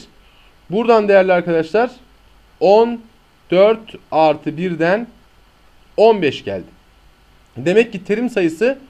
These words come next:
on beşmiş. Neydi? Terim sayısı çarpı birdi. On beş çarpı bir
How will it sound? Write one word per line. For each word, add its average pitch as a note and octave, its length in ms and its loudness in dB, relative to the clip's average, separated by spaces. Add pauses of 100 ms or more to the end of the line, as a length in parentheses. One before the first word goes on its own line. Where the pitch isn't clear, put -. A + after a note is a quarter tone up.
(360)
on G#3+ 240 6
beşmiş. - 500 -10 (680)
Neydi? A#3+ 420 0 (160)
Terim A3+ 280 0
sayısı F3+ 400 -4
çarpı D#3 420 -2
birdi. F#3+ 460 -4
On A3 240 2
beş F3+ 220 -2
çarpı C#3 380 -2
bir B3 200 -6